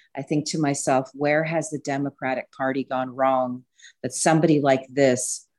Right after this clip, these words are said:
will be working for Ted Cruz and will be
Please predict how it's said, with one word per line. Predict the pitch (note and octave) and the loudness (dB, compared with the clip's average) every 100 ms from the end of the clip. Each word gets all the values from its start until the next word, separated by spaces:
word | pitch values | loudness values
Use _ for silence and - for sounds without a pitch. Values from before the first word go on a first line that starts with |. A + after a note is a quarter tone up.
| _ | _
will | C#3 | 0
be | C3 | 2
working | C3 C3 B2 C3+ | 4 4 2 0
for | A#2+ C3 | 0 -2
Ted | - B2+ - | 2 0 0
Cruz | - B2 B2 A2 A#2 - - _ - | -4 -2 0 -2 -6 -12 -16 _ -2
and | C3 C3 | 2 4
will | B2+ | 4
be | C3+ A#2+ A#2+ | 6 6 4